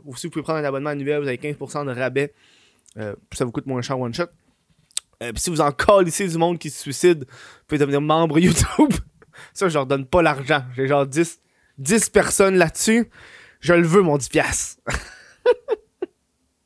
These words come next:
Oh God, non, euh. <laughs> Euh, si vous voulez vous procurer le t-shirt officiel du What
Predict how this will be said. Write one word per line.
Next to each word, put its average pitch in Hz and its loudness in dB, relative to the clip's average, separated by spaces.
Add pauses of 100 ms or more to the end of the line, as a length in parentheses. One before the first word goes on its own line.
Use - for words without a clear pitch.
(1300)
Oh 233 6
God, 220 -2
non, 220 -6
euh. 95 -4
<laughs> 190 4 (1400)
Euh, 165 2
si 185 -2
vous 165 -4
voulez 160 2
vous 156 -6
procurer 151 0
le 156 2
t-shirt 165 -4
officiel 165 0
du 147 -6
What 165 0